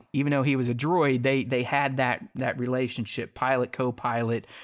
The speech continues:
wingman, whatever you wanna call it. So he goes on, "It's difficult to carry an Imperial droid around with you and not draw all kinds of attention." See, this could be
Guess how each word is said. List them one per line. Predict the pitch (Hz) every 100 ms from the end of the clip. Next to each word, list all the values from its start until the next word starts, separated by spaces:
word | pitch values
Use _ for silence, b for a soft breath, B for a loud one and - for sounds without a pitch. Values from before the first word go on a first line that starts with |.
| B 131
wingman, | 170 170 156 151 147
whatever | 131 135 131
you | 123
wanna | 120 120
call | - 117 104 -
it. | - _ _ B B B B B
So | 165
he | 165 196
goes | 220 190
on, | 208 143 110
"It's | 170 175
difficult | 139 180 226 - - 233 -
to | 165
carry | - 185 185 180
an | 156
Imperial | 139 190 208 202
droid | 160 156 156 156
around | 143 135 156 165
with | 135 -
you | 127 127
and | 131
not | 143 165 151
draw | 139 139 135
all | 131 139
kinds | - 127 123 120
of |
attention." | 107 - 151 131 - - _ _ - _ _ _
See, | - 135
this | 170 -
could | 151
be | 131 131 117 113